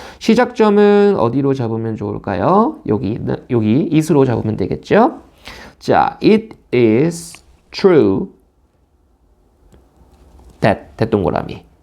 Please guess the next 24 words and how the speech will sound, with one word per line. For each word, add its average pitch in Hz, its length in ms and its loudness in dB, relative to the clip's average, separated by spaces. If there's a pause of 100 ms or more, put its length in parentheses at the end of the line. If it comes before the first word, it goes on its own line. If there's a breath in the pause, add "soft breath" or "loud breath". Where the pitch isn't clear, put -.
(120)
관종, 117 600 0 (280)
종이죠. 160 540 0 (300)
뒷문장, 113 580 0
완벽. 101 440 -4 (200)
The 110 180 -4
question은 185 560 0
주어, 127 480 0 (800 loud breath)
C는 165 360 4
뭐일 107 200 4
수도 110 200 -4
있고, - 220 -4
동사일 123 440 -2
수도 73 180 -10
있고, 180 320 0
분사일 120 380 0
수도 - 180 -8
있는데, 95 840 -2
D를 160 520 4 (320 loud breath)
쭉 156 420 0
보니까 123 360 -4
어때요? 117 400 0 (260)
음, 110 960 0 (300)
뭐가 110 180 -2
없어요? 147 500 0